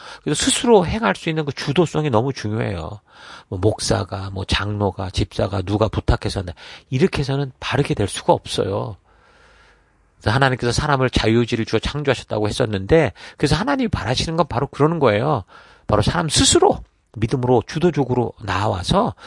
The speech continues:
하나님의 뜻이 무엇인지를 알고 하나님의 의도를 따라 살아가는 거죠.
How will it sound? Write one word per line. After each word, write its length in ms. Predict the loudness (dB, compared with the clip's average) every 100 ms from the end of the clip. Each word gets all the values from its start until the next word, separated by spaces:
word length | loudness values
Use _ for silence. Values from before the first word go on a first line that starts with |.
| -16 -6
하나님의 420 | 4 4 6 2
뜻이 200 | 2 -4
무엇인지를 600 | 0 0 0 -2 -2 -2
알고 160 | -2 0
하나님의 420 | 2 4 4 2 2
의도를 580 | 0 2 2 2 2 0
따라 360 | -2 0 0 -2 _ _
살아가는 540 | -2 0 0 -4 -10
거죠. 360 | -10 -10 -10